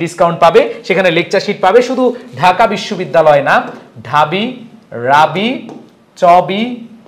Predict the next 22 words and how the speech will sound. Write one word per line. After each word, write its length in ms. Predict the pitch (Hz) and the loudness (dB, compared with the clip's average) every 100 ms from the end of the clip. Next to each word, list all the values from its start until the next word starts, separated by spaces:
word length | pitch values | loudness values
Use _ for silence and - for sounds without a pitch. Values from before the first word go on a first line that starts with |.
| - - | -10 0
এবং 180 | 254 220 247 156 147 | 4 4 0 -8 -6
গুচ্ছ 220 | 220 - 254 202 | -6 -2 0 0
যাদের 220 | 175 165 143 | 0 0 0
টার্গেট, 320 | 139 143 170 - - - | 0 0 -4 -6 -16 -2
তারা 140 | 151 160 214 | 0 0 2
প্রত্যেকে 640 | 262 254 - 277 - 226 254 - - | 2 0 2 2 2 -2 -4 -6 -6
আমাদের 240 | 160 160 165 | -4 -2 -4
এই 60 | 151 | -8
কোর্সটা 280 | 156 147 151 135 | -10 -6 -6 -4
পেয়ে 160 | 151 147 | -4 -2
যাচ্ছ 220 | 143 - 226 226 - - 156 | -2 -2 -6 -6 -10 -12 -10
ইনশাল্লাহ। 420 | - 147 143 196 240 - - 135 | -2 -2 2 0 0 -12 -6 -4
একেবারে 340 | 147 139 135 139 - 165 | 0 0 2 0 0 0
এখন 240 | - 254 269 254 - _ - | 2 0 0 -8 -14 _ -10
যেহেতু 240 | 139 160 180 226 | -6 -6 -6 -2
সুযোগ, 260 | 240 277 277 - - | 0 0 -2 -12 -8
তোমরা 180 | 160 151 156 | -4 0 -2
এই 60 | 151 | -4
সুযোগটা 280 | 160 151 - 147 | -8 -6 -4 -2
কাজে 180 | 147 143 | 0 -2
লাগিয়ে 240 | 127 127 | -2 -2
ফেলো, 140 | 127 | -4